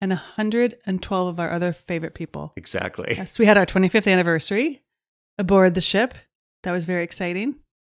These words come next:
Speaker 1: We were with John Sablin of World Ablaze and his beautiful and lovely and intelligent wife, Nicole.
Speaker 2: Nicole.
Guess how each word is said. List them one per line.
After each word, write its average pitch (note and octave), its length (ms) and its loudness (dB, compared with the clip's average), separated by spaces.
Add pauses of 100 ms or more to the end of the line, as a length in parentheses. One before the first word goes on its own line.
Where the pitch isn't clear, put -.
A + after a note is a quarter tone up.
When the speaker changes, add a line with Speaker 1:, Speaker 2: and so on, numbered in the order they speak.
Speaker 1:
We G3+ 100 8
were F3+ 80 10
with F3 160 2
John F3+ 380 4
Sablin F#3 600 0
of D#3 160 -2
World E3 480 0
Ablaze D#3+ 840 -2 (380)
and D#3+ 100 -4
his D#3+ 140 -4 (200)
beautiful G#3 560 2
and D#3+ 200 -4
lovely E3+ 480 2
and D#3 100 -4
intelligent E3+ 640 -2
wife, D#3+ 460 -4 (460)
Nicole. E3+ 440 2
Speaker 2:
Nicole. - 300 -6